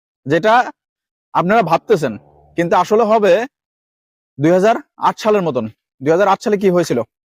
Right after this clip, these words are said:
দুই হাজার আট সালে কিন্তু এরকম একটা সুষ্ঠু নির্বাচন হয়েছিল, একটা উৎসবমুখর নির্বাচন হয়েছিল। কিন্তু শোনা গেছিল, পরবর্তী শোনা গেল বা যেটা বিচার বিশ্লেষণ করে জানা গেল যে এটা পাতানো নির্বাচন ছিল।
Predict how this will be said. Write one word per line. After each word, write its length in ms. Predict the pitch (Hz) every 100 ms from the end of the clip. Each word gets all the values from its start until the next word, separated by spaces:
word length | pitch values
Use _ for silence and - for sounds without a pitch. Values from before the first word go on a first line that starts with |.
| _ _ _ _ _ _ 131
দুই 100 | 156
হাজার 180 | 190
আট 140 | 180 180
সালে 220 | 202 214
কিন্তু 220 | 226 220
এরকম 260 | 196 180 208
একটা 280 | 208 190 180
সুষ্ঠু 440 | - 180 180 196
নির্বাচন 380 | 190 180 180 190
হয়েছিল, 260 | 185 196 233 - _ _ _ 151
একটা 220 | 160 208
উৎসবমুখর 680 | 196 190 - 196 202 208
নির্বাচন 380 | 214 180 175 185
হয়েছিল। 280 | 156 147 117 - _ _ _ _ -
কিন্তু 480 | 175 202 190 208 277 _ _
শোনা 260 | - 175 190
গেছিল, 280 | 185 185 220
পরবর্তী 440 | 185 190 190 220
শোনা 300 | 208 202 202
গেল 240 | 196 175 180
বা 180 | 175
যেটা 220 | 165 165 175
বিচার 280 | 165 196
বিশ্লেষণ 420 | 170 170 180 202 190
করে 280 | 180 185
জানা 280 | 175 135 170
গেল 220 | 185 185 160
যে 220 | 156 190 - _ _ _ _ _ _ _ -
এটা 400 | 165 196 165 214 - _ _ _ _ _ _ _ _ _ _ - _ _ _ _
পাতানো 320 | - 160 202 214
নির্বাচন 380 | 202 175 165
ছিল। 140 | 143